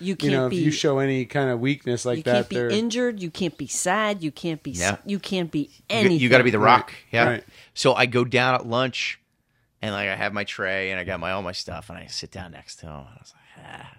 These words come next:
Speaker 3: I was like, "He got me." And he's like, he's like, "Well, have a good afternoon. Send me over the afternoon, too."
Speaker 2: <laughs>
Speaker 3: And then at the end of the day, he comes up. He's like, "How'd it go?"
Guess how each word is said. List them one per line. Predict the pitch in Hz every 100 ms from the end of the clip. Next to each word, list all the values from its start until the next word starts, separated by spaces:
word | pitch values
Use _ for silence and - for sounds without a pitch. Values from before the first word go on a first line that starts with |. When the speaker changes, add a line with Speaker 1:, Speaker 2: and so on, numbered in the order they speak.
| _
Speaker 3:
I | 78
was | 80
like, | 85
"He | 107
got | 101 73 -
me." |
And | 80
he's | 80
like, | - 76
he's | 110
like, | 107
"Well, | 135 156
have | 135 135
a |
good | 139
afternoon. | 139 - 131 165 143 135 151
Send | - 135 131
me | 139
over | 139 143
the | 143
afternoon, | 135 135 170 156
too." | 180 175 - -
Speaker 2:
<laughs> | 226 - - -
Speaker 3:
And | 160
then | 170
at |
the | 160 160
end | 151
of |
the | 139
day, |
he | 131
comes | 131 120 110
up. | 110 - _ _ _ _ _ _ _
He's | 110 104
like, | 98
"How'd | 135
it | 135
go?" | 147 131